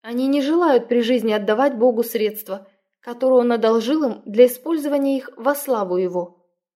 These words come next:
Характерной особенностью учения Христа является та настойчивость и усердие, с которой Он обличал грех сребролюбия и указывал на опасность любостяжания и неуемной жажды наживы и обогащения.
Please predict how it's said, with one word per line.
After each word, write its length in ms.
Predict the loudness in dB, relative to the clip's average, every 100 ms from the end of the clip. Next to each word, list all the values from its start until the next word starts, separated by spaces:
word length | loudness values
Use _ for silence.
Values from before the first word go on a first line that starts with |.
| _ _ _
Характерной 680 | _ -10 -10 -4 -4 0 0
особенностью 640 | 0 -2 -2 0 0 -2
учения 380 | -6 -4 -2 -2
Христа 500 | -2 -6 -6 -12 -12 -12 _ _ _
является 600 | -14 -8 -2 0 -2 -2
та 200 | -4 -2 -2
настойчивость 840 | -4 -6 -4 -4 -2 -4 -4 -4
и 40 |
усердие, 680 | -8 -6 -8 -6 -2 -4 -6 _ _
с 120 | -20
которой 400 | -16 -6 -2 0
Он 140 | 0
обличал 540 | -2 0 -2 -2 -6 -2
грех 300 | 0 -2 -4
сребролюбия 880 | -6 -2 0 2 0 -2 -4 -8 -12 _ _ _ _ _
и 80 | -10
указывал 540 | -10 -4 -2 2 2
на 160 | 2 0
опасность 500 | 2 -2 -2 -8 -4
любостяжания 840 | 2 2 2 -4 0 0 0 -4
и 140 | -4 -2
неуемной 680 | 2 2 2 -2 -2 -2 -2
жажды 440 | 0 2 0 -2
наживы 540 | -2 -2 -2 -4 -4
и 220 | -8 -2 0
обогащения. 920 | 2 4 2 2 -6 -8 -10 -14